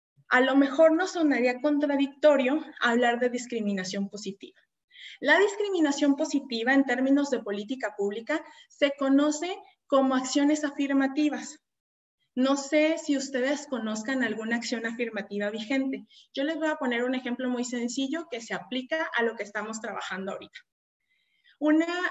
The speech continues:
a, a raíz, no sé si lo sepan, a raíz del suceso que sucedió en los años noventas, perdón por la redundancia, en los años noventa en Ciudad Juárez, Chihuahua,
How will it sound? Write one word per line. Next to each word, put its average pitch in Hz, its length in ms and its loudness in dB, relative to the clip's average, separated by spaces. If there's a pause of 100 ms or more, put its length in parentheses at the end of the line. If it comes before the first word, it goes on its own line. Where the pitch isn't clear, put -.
(100)
a, 254 440 2 (1200)
a 247 120 2
raíz, 269 420 2 (480)
no 247 140 -6
sé 254 120 -4
si 285 120 -2
lo 294 120 2
sepan, 320 400 0 (320)
a 240 140 0
raíz 262 400 2
del 302 160 2
suceso 294 720 -4
que 262 80 -6
sucedió 233 560 -4
en 240 120 -4
los 208 200 -8
años 233 340 -6
noventas, 269 640 -2
perdón 202 300 -6
por 214 100 -10
la 208 120 -8
redundancia, 240 680 -6 (380)
en 247 120 -2
los 240 160 -6
años 240 300 -4
noventa 277 600 0
en 226 200 -4
Ciudad 226 320 -6
Juárez, 254 360 -2
Chihuahua, 269 600 -2